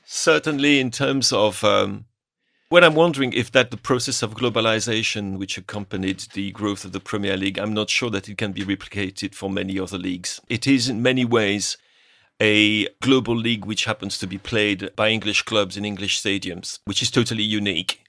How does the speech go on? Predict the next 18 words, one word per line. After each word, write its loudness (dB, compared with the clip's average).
And 6
the -2
reason 2
why 6
it -2
is 0
doing 0
that, 0
and -6
it -12
is -6
in -6
this -6
position, -4
is -4
because -6
it -12
has -2